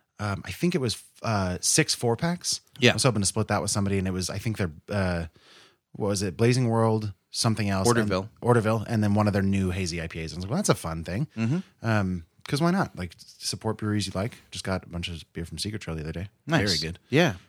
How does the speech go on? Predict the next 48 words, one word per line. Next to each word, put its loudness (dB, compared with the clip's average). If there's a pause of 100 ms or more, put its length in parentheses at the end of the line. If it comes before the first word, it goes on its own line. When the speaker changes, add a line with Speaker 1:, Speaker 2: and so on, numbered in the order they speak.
(140)
Speaker 1:
Um, 2
but 2
I 8
think 4
it's, -2
it's -4
really 2
neat 0
to -6
see. -2
It's -4
cool 0
that 0
you -4
got 0
down 0
to -4 (180)
drive 2
there -4
yourself, -6
but -6
if -14
you -10
can't -6
get -6
out -6
of -4
the 2
house 2
or -2
whatever 2
and 0
you 0
wanna 0 (340)
order -2
a -2
bunch -2
of -8
beer, 0 (380)
they'll -4
deliver -6
it -8
for -8
free -4
if -6
you're -8
in -12
California, -10